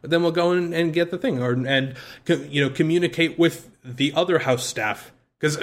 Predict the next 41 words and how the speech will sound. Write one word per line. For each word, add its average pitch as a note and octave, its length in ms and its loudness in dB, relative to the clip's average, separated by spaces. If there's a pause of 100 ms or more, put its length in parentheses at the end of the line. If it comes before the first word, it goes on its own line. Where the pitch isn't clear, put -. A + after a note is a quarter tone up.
presumably D#3+ 720 4
you're B2+ 180 -2
a B2+ 60 2
wealthy B2 300 -2
person B2 360 -6
living A2 180 -8
in A2+ 80 -10
a A#2 40 -12
mansion. A2+ 420 -10 (320)
But, F3+ 120 2
you E3+ 80 0
know, D#3+ 80 6
we'll F3 140 8
pr-, G3 140 0
<laughs> F3+ 200 -2
but D3 200 -2
so G3 120 4
this G3 180 2
computer G3+ 320 2
will F3 100 2
communicate E3 480 2
with D#3+ 140 0
other E3+ 180 2
computers B2 480 -2
and B2 180 -2
fetch C3 220 0
the C#3 80 -2
resources A#2+ 480 0
that A#2+ 140 -4
you D3 100 -2
need. F3+ 240 2
So D3 120 2
if C#3 120 -2
you D3 80 -4
say, C3+ 260 0 (260)
you C3+ 100 2
know, B2 100 2
"I B2+ 160 0
need, C3 400 2 (240)
uh, B2 440 0
lunch," D#3 520 0